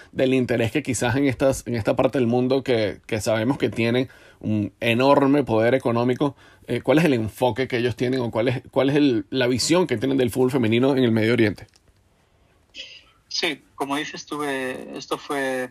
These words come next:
Speaker 2: si no recuerdo mal, en octubre del año pasado. Tuve la oportunidad de estar en, en Riyadh, en Arabia Saudí, eh, organizando y impartiendo un curso de, de fútbol business, de negocio deportivo, junto a,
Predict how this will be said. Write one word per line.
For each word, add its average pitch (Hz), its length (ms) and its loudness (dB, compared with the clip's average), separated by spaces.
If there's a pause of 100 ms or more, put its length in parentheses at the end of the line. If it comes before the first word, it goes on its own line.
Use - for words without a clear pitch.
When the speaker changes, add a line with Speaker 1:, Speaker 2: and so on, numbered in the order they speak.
Speaker 2:
si - 160 -16
no 131 80 -8
recuerdo 127 320 -8
mal, 127 200 -4
en 123 120 -8
octubre 123 640 -8
del 127 160 -8
año 123 180 -10
pasado. 170 440 -4
Tuve 131 180 -6
la 127 80 -2
oportunidad 127 400 -8
de 120 80 -8
estar 120 300 -6
en, 117 300 -12 (360)
en 131 140 -12
Riyadh, 131 400 -4
en 131 140 -8
Arabia 123 280 -4
Saudí, 135 460 -6 (420)
eh, 117 280 -8
organizando 127 920 -4
y 117 600 -10
impartiendo 123 640 -8
un 120 100 -16
curso 143 360 -6
de, 117 420 -12
de 120 120 -20
fútbol 131 320 -6
business, 147 400 -10
de 127 100 -8
negocio 123 300 -8
deportivo, 120 460 -10
junto 120 400 -6
a, 113 140 -4